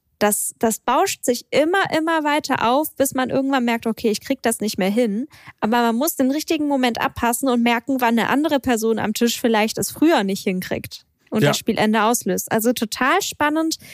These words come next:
Speaker 1: total interessante Situation am Tisch.
Speaker 2: Sehr schön thematisch auch umgesetzt. Finde ich auch richtig stark.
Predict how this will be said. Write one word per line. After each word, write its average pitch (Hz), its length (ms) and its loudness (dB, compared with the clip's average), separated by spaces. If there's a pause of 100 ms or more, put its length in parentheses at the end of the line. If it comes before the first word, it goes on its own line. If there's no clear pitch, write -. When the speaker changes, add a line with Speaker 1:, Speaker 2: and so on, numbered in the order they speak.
(160)
Speaker 1:
total 262 440 0
interessante 254 560 0
Situation 220 640 0
am 196 200 -4
Tisch. - 360 -4 (120)
Speaker 2:
Sehr 147 380 4
schön 185 320 4
thematisch 135 520 0
auch 95 120 -2
umgesetzt. 98 680 -2 (120)
Finde 120 180 0
ich - 80 -4
auch 104 180 -4
richtig 104 300 -2
stark. - 420 -4